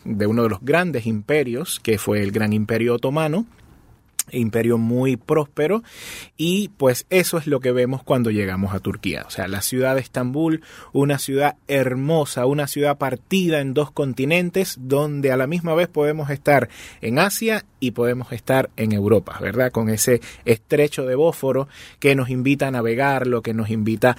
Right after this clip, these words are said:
a sentarnos, a tomar una copa a la orilla del mar y conocer su ciudad antigua, ¿verdad? La ciudad antigua de Estambul, donde encontramos la Mezquita Azul,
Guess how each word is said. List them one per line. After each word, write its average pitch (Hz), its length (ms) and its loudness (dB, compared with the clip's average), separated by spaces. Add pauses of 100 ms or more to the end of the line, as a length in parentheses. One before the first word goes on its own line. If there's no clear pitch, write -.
(180)
a 120 100 2
sentarnos, 123 720 -2
a 117 80 -4
tomar 127 300 0
una 127 180 -2
copa 143 460 0 (180)
a 131 100 -2
la 127 120 2
orilla 139 320 2
del 127 180 0
mar 170 300 -2 (360)
y 196 300 2
conocer 123 720 2
su - 260 -2
ciudad 120 480 0 (180)
antigua, 104 720 2
¿verdad? 107 320 0
La 101 80 -6
ciudad 113 220 0
antigua 131 400 -2
de 127 80 -2
Estambul, 131 460 -2
donde 127 240 0
encontramos 123 640 0
la 127 100 2
Mezquita 107 460 -2
Azul, 123 420 2